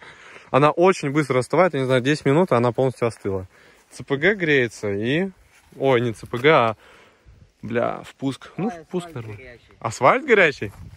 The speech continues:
Speaker 2: Ну, такой.
Speaker 1: Так. Блин, фига, и рил горячий. А покрыха чё? Покрыха горячее асфальта.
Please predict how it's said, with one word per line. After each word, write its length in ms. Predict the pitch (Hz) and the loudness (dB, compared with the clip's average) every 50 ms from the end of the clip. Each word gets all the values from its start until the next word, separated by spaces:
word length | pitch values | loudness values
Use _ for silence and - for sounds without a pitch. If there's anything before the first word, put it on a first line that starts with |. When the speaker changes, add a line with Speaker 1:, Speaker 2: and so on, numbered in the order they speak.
| - - - - - | -20 -20 -20 -20 -20
Speaker 2:
Ну, 60 | - - - - | -20 -20 -20 -20
такой. 260 | - 175 165 139 117 _ - - _ - - - _ _ _ _ | -20 -20 -20 -20 -20 _ -20 -20 _ -20 -20 -20 _ _ _ _
Speaker 1:
Так. 320 | 117 117 113 - - - _ _ _ _ - - - - - - - - - _ - _ _ _ _ _ _ | 0 0 0 -2 -6 -16 _ _ _ _ -20 -12 -12 -10 -10 -10 -16 -20 -20 _ -20 _ _ _ _ _ _
Блин, 320 | - 135 156 170 185 170 - | -2 2 2 2 2 2 0
фига, 340 | - 147 127 147 160 165 | -4 0 4 4 4 4
и 60 | 156 131 | 4 2
рил 160 | 143 170 180 | -2 -4 0
горячий. 500 | 160 165 160 160 156 139 - 127 120 - - - - | 2 4 4 4 2 2 -2 -8 -14 -14 -16 -14 -14
А 80 | 113 - | -6 -4
покрыха 460 | 120 113 - 131 147 160 - 147 127 | -4 -4 -2 -2 -2 -2 -2 -6 -6
чё? 220 | - 127 123 123 - _ - _ _ _ _ _ _ - - - - - - - - - - - - - - - - - - - - - - - _ _ _ _ _ _ _ - - | -4 -6 -6 -6 -8 _ -20 _ _ _ _ _ _ -6 -6 -6 -14 -18 -18 -18 -20 -20 -20 -20 -18 -18 -18 -14 -14 -12 -12 -12 -14 -16 -18 -20 _ _ _ _ _ _ _ -2 0
Покрыха 400 | 135 120 - 196 220 - 175 160 | 0 2 4 2 2 2 0 -2
горячее 380 | 151 156 160 156 - 185 170 | 0 -2 -2 0 2 2 2
асфальта. 520 | 156 - - 165 156 147 131 - - 104 | 2 0 0 2 2 2 2 -2 -10 -16